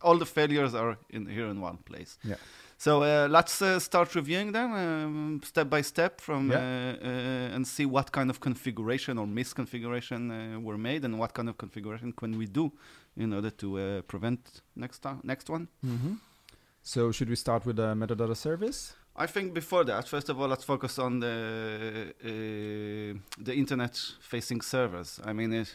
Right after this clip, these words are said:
Speaker 1: from my, uh, from my point of view, um, I, recently we,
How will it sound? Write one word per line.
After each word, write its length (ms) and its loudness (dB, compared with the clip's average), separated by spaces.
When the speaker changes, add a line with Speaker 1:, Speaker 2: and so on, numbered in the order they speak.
Speaker 1:
from 240 2
my, 240 10
uh, 100 -2
from 220 0
my 100 6
point 240 0
of 80 -2
view, 240 2
um, 300 0
I, 120 -2
recently 440 -2
we, 400 -2